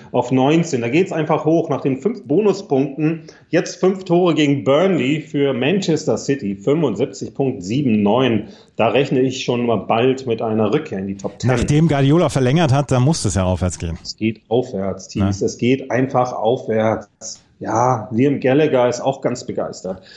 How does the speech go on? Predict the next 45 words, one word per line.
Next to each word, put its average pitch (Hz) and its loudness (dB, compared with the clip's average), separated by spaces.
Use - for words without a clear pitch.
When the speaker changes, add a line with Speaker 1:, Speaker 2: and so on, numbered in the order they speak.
Speaker 1:
Wissen 196 2
Sie, 151 2
wenn 131 0
Liam 185 2
Gallagher 160 2
irgendwo 110 -6
was 104 -6
schreibt, 101 -4
dann - -4
schreibt 180 0
er 131 2
immer 135 2
L 135 2
G. 185 2
Und 139 2
ich 101 -8
denke 117 -12
mal, 107 -14
wieso 170 -2
grüßt 262 0
er 320 0
mich 208 0
so 113 -10
lieb? 92 -10
Speaker 2:
<laughs> - -18
Das - -6
hab - -4
ich - -6
auch, - 0
hab 165 2
ich 175 0
aber 185 0
auch - -4
schon. - -6
Speaker 1:
Ich - -12
denk 226 2
da 240 2
immer, 240 4
ja, 220 2
super, 277 2
Liam. 131 2
V 262 4
L 175 4
G, - -8
zurück. 196 0